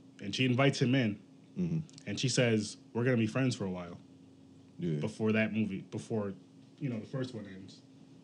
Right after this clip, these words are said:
Speaker 1: And I was meaning to look up how,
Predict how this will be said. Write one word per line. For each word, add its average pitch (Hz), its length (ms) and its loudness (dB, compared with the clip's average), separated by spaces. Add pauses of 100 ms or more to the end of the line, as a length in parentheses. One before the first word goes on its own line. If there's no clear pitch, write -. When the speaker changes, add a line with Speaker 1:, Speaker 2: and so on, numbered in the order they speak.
(1160)
Speaker 1:
And 107 360 0 (220)
I 110 80 -6
was 110 180 -4
meaning 156 360 6
to 120 100 -4
look 131 240 -2
up 131 220 -2 (1600)
how, 117 480 -4